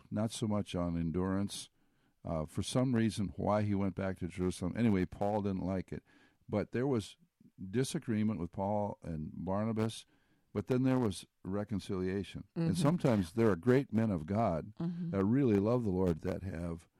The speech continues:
Speaker 1: disagreements,
Speaker 2: With
Speaker 1: quite
Speaker 2: one another.
Speaker 1: severe agreements,
Speaker 2: Yeah.
Speaker 1: and they kinda split off. But,
Speaker 2: I
Speaker 1: but
Speaker 2: don't
Speaker 1: it
Speaker 2: think it was a doctrinal issue.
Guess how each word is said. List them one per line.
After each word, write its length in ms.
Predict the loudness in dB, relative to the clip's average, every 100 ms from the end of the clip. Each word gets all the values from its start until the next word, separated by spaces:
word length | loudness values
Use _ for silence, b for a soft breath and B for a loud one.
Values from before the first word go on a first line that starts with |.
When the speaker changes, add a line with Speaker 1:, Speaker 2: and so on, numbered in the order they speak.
| _ _ _ -12
Speaker 1:
disagreements, 920 | 2 2 2 -4 -2 -2 -4 -8 -18 -16 -4
Speaker 2:
With 140 | -2
Speaker 1:
quite 120 | 4
Speaker 2:
one 80 | 4
another. 300 | 4 4 4
Speaker 1:
severe 160 | 4 2
agreements, 380 | 0 -2 2 4 6
Speaker 2:
Yeah. 60 | 4
Speaker 1:
and 100 | 2
they 120 | 0
kinda 300 | -2 -4 -4
split 420 | -6 -8 -4 -2
off. 380 | -2 -2 -4 -6 -12 b b b b b -6
But, 220 | 0 0 -2 4
Speaker 2:
I 120 | 4
Speaker 1:
but 40 | 6
Speaker 2:
don't 240 | 6 6
Speaker 1:
it 60 | 8
Speaker 2:
think 200 | 8 8
it 100 | 8
was 220 | 8 8
a 60 | 6
doctrinal 600 | 6 6 6 2 0 0
issue. 520 | 2 0 2 2 2